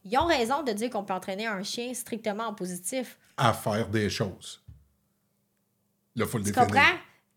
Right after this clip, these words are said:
Speaker 1: Dans, ça dépend dans quel environnement que t'es.
Speaker 2: Mhm.
Speaker 1: Puis les gens, ils y croient vraiment. Puis je, je suis d'accord, tu sais, ils ont une façon de fonctionner. J'écoutais, tu sais, je te l'ai dit, je, je m'en venais ici, j'écoutais le podcast. Euh, Suzanne Garrett, pour vrai, la fille, elle, elle s'accroche sur l'entraînement.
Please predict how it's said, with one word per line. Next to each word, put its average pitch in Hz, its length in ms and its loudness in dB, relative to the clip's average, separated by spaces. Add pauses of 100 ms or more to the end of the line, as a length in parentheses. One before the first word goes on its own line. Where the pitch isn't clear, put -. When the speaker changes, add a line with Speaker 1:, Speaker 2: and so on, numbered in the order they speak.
Speaker 1:
Dans, 220 160 2 (120)
ça 220 80 -2
dépend 208 200 -2
dans 233 120 -2
quel 214 160 -2
environnement 190 380 -2
que 190 120 -8
t'es. 294 240 -4 (960)
Speaker 2:
Mhm. 104 160 -4
Speaker 1:
Puis 226 100 0
les 240 120 4
gens, 247 100 4 (160)
ils 220 80 -2
y 214 40 -6
croient 311 240 0
vraiment. 302 280 0 (180)
Puis 254 120 -6
je, 240 100 -4
je 262 60 -6
suis 240 160 -2
d'accord, 240 280 4 (160)
tu 339 80 6
sais, 339 60 2 (400)
ils 233 100 2
ont 233 120 4
une 233 160 -2
façon 285 300 2
de 359 60 -6
fonctionner. 320 440 2
J'écoutais, 277 380 0
tu 294 140 -6
sais, - 0 -
je 269 140 -6
te 240 60 0
l'ai 247 80 -2
dit, 311 200 -2
je, 269 60 -2
je 226 60 -8
m'en 233 120 2
venais 277 140 -2
ici, 294 160 -4
j'écoutais 277 220 -2
le 220 80 -2
podcast. 320 420 0 (460)
Euh, 208 220 6
Suzanne 240 360 -2
Garrett, 240 560 0 (260)
pour 220 120 -2
vrai, 320 200 4
la 190 100 2
fille, 277 220 -6
elle, - 200 -4
elle 185 40 -4
s'accroche 220 400 -2
sur 208 140 -2
l'entraînement. 190 400 -4